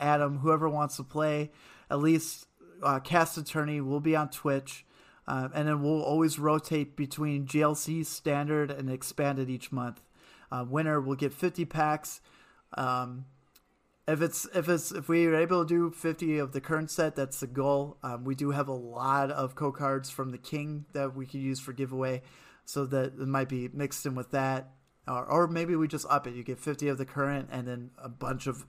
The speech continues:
other ones, um, before live drops, whenever that's gonna be.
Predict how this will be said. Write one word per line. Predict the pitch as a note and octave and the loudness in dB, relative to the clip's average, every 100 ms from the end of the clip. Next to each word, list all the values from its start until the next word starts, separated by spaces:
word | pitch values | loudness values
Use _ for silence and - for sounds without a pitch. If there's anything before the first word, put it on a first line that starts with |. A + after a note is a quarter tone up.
| - | -8
other | B2+ C3 | -4 -4
ones, | A#2+ A#2 B2 - - - - - _ - | -6 -10 -10 -14 -18 -20 -20 -20 _ -6
um, | A#2+ A#2 A#2 A2+ | -4 -4 -8 -10
before | A#2+ - C3 A#2+ | -10 -4 -4 -4
live | A#2 A#2+ A#2+ - | -4 -4 -6 -8
drops, | B2+ A#2 A2+ - - | -6 -4 -6 -10 -8
whenever | B2+ B2 A#2+ A#2 | -6 -4 -6 -6
that's | A#2 B2 A#2 - | -4 -6 -6 -6
gonna | A#2+ | -6
be. | A#2 A#2+ A#2+ | -6 -6 -8